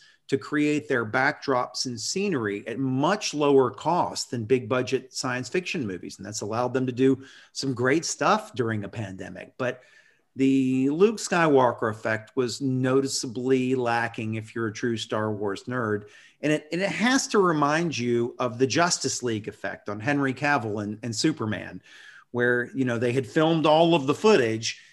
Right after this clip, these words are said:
and then they had to do the inevitable reshoots of certain scenes. But Henry Cavill was already contracted out for Mission Impossible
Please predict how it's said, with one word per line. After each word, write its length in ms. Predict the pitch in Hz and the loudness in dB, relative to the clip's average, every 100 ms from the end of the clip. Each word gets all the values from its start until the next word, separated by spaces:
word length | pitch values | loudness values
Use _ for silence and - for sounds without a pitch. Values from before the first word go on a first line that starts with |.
| _ _ - | _ _ -6
and 220 | 143 127 | -4 0
then 220 | 180 214 | 2 2
they 140 | 220 | 0
had 280 | 180 185 196 | -2 0 0
to 80 | 180 | 0
do 320 | 147 147 156 | 2 4 4
the 160 | 147 151 | 4 2
inevitable 580 | 135 120 127 135 131 117 | 2 2 2 2 2 2
reshoots 720 | 127 117 - 113 98 104 - | 0 0 -2 -4 -4 -6 -12
of 100 | 110 | -8
certain 400 | - 113 113 110 | -6 -6 -6 -4
scenes. 720 | - 165 131 95 92 - - _ _ _ - | -2 0 -2 -4 -10 -8 -8 _ _ _ -14
But 140 | 101 | -10
Henry 400 | - 160 165 170 | -2 -2 0 -2
Cavill 380 | - 254 208 147 | -4 -4 0 0
was 180 | 131 117 | 0 2
already 480 | 123 147 143 135 | 2 4 2 0
contracted 760 | 131 - 156 151 156 143 143 143 | -2 -2 -2 -2 -2 -2 0 2
out 300 | 170 175 - | 2 2 -4
for 100 | 123 | -4
Mission 380 | 120 131 143 131 | -2 -2 -2 -4
Impossible 960 | 123 - 127 123 139 120 120 117 104 | -4 -2 -2 -2 -2 0 0 -2 -6